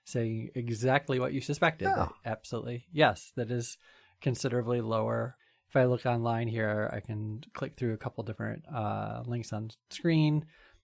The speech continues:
Speaker 1: There's some that are national statistics. Most of them that I see are, are for different regions or cities. One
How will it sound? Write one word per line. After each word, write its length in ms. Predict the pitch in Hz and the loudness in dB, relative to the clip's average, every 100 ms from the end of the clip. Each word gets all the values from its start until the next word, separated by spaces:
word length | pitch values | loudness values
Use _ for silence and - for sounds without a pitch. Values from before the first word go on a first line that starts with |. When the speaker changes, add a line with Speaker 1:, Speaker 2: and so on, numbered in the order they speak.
| - | 0
Speaker 1:
There's 160 | 147 143 | 2 6
some 140 | 160 | 6
that 80 | 139 | 6
are 20 | |
national 380 | 127 127 - 131 | 6 2 0 -4
statistics. 600 | - 127 120 - 120 - | -4 -6 -6 -2 -4 -4
Most 260 | 117 113 - | -4 -4 -4
of 80 | 107 | -4
them 160 | 113 | -2
that 100 | 110 | -2
I 100 | 110 | -2
see 180 | - 107 | -2 -4
are, 180 | 104 107 | -2 -2
are 180 | 107 101 | -4 -4
for 240 | 113 110 | -4 -4
different 440 | 110 123 127 113 104 | -6 -6 -6 -6 -4
regions 460 | 104 104 104 95 | -4 -2 -4 -4
or 80 | 110 | -8
cities. 520 | - 107 104 101 101 113 117 | -6 -6 -4 -4 -6 -8 -10
One 400 | 135 110 104 107 | -8 -6 -4 -6